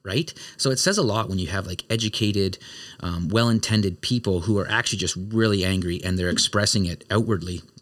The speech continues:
even with waving a flag that says, you know, "fuck Trudeau." Whether or not you believe, you know, or think that's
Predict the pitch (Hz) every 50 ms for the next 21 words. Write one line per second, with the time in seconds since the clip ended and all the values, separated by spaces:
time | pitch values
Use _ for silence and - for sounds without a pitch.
0 | _ _ _ _ _ _ - 113 107 104 101 95 87 - 87 90 87 - - 95
1 | 104 107 - 98 92 90 90 - - 95 104 107 107 95 78 - - - 85 85
2 | - - - - - 104 90 82 82 - - _ - - 113 101 - - 98 98
3 | 117 113 87 - - - - - - - - _ - 120 135 127 120 113 120 120
4 | 107 101 98 92 98 98 95 98 104 113 123 139 139 117 101 95 - - - -
5 | - - - 120 98 90 92 92 - - 92 92 - - 113 98 90 87 -